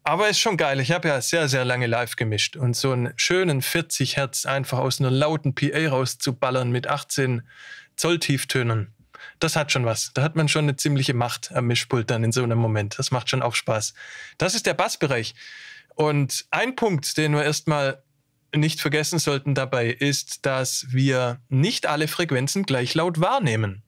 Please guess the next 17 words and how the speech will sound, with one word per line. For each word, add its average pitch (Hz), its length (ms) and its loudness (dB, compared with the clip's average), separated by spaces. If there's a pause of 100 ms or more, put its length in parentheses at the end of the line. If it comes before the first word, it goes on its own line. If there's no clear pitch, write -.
(1000)
Wenn 160 220 2
ihr 180 120 4
eine 160 160 2
fünfzig 247 540 0
Hertz 147 200 2
Schallwelle 135 480 2
abspielt 175 480 0
und 147 200 0
ihr 135 100 2
spielt 147 320 0
eine 131 320 0 (320)
ein 160 200 0
Kilohertz 214 500 0
Schallwelle 117 460 0
gleich 190 280 -2
laut 170 220 0
ab, 113 260 -6